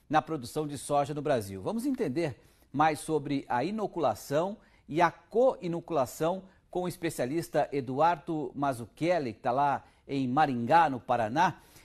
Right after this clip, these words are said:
Edu, quais são, basicamente, as diferenças aí entre essas duas técnicas citadas? Um grande abraço, prazer tê-lo aqui, boa noite.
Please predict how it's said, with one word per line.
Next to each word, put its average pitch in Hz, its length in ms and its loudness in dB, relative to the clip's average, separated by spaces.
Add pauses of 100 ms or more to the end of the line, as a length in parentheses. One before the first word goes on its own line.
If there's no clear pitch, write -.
(160)
Edu, 214 200 0
quais 254 220 2
são, 269 440 2
basicamente, 156 640 4
as 143 160 2
diferenças 151 720 -2
aí 151 240 -4
entre 127 200 -4
essas 123 240 -6
duas 147 260 -2
técnicas 139 560 -2
citadas? 98 800 -6 (280)
Um 127 300 -4
grande 165 220 0
abraço, 143 340 4
prazer 143 300 0
tê-lo 139 160 -2
aqui, 135 180 -4
boa 147 140 2
noite. 107 400 -6